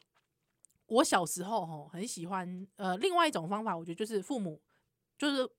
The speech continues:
爸爸妈妈跟他说：“我知道了，你，你那个是假的，但是没有关系，我就让你这样填。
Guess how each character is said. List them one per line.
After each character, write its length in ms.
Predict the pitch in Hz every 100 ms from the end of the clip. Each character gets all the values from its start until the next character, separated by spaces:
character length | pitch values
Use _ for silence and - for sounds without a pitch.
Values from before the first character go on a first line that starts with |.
| - _
爸 160 | 330 220
爸 100 | 196
妈 140 | 214
妈 100 | 214
跟 100 | 208
他 160 | 208 196
说 300 | 190 190 190
：“我 80 | 165
知 200 | - 196
道 240 | 196 151
了， 180 | 156 - _ _ -
你， 100 | 196
你 220 | 190 175
那 60 |
个 120 | 233 196
是 100 | 196
假 240 | 175 143 -
的， 100 | 190 _ _ _ _ _ _ _
但 140 | 285
是 80 | 294
没 80 | 277
有 100 | 233
关 220 | 190 185
系， 160 | 196 202
我 60 | 170
就 120 | 202
让 180 | 247 202
你 80 | 151
这 80 |
样 100 | 180 147
填。 260 | - 175